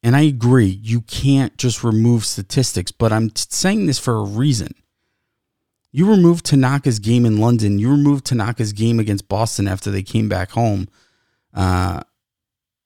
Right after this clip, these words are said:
and his, his E R A drops more than a run, or at least back, you know, a few weeks ago. Now it's probably less than a run, but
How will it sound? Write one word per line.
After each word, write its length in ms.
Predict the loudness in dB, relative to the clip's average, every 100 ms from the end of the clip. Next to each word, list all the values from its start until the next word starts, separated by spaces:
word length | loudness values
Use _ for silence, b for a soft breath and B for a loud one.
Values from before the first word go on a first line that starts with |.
| _ _ _
and 180 | -2 0
his, 360 | 0 0 -4 -2
his 240 | -2 0
E 80 | 0
R 160 | 2
A 80 | 0
drops 400 | 0 -2 -2 0
more 220 | 0 2
than 160 | 0 -2
a 60 | -2
run, 480 | -2 0 2 0 -6 _ _ _ _ _ _ _
or 200 | 2 2
at 160 | 0 0
least 320 | 0 0 0
back, 340 | 0 0 -6
you 180 | -4 0
know, 160 | 0 -2
a 40 |
few 200 | -4 -2
weeks 240 | 0 0
ago. 160 | -2 -2
Now 380 | -4 -4 -2 -2
it's 100 | -2
probably 200 | -4 -4
less 260 | -2 -2 -4
than 120 | -6
a 40 |
run, 260 | -6 -8 -4
but 280 | -4 -4